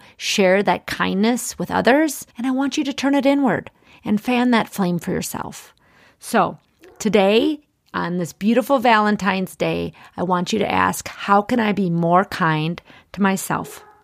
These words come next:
That is what I have for you this week, and I hope that this kindness spreads, because when we feel well,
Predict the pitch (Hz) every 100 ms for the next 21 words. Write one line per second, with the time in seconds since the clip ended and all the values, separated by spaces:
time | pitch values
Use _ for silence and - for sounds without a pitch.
0 | _ 175 156 170 175 - - - 233 220
1 | 208 269 269 226 311 - 339 277 285 -
2 | 285 294 - - - - - 190 185 185
3 | 156 262 269 - - _ 180 180 185 175
4 | - - 233 240 240 240 240 - - _
5 | - - 214 185 160 - 190 196 170 185
6 | 185 247 294 - 262 254 254 214 226 220
7 | 214 220